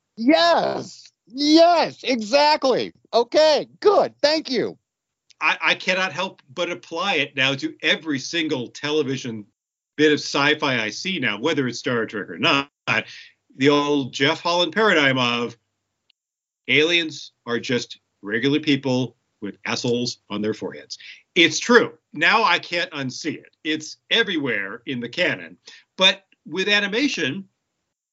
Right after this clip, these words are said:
Speaker 2: they can actually make the aliens look like aliens,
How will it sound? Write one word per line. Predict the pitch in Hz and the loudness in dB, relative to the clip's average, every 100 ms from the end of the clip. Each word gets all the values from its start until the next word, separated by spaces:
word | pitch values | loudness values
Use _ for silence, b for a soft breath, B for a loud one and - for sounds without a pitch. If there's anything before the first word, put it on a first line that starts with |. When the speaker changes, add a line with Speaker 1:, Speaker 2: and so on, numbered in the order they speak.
| _ | _
Speaker 2:
they | 240 | -4
can | 269 220 | 0 0
actually | 220 - 190 | 0 -2 -6
make | 190 | -8
the | 170 196 | -6 -4
aliens | 226 156 160 - _ _ _ _ _ _ _ _ - | -4 -4 -6 -12 _ _ _ _ _ _ _ _ -6
look | 180 - - _ _ _ _ _ _ _ _ - | -6 -6 -16 _ _ _ _ _ _ _ _ -6
like | 143 160 156 | 0 0 0
aliens, | 131 180 262 151 - - - - | -2 0 0 -2 -4 -10 -14 -14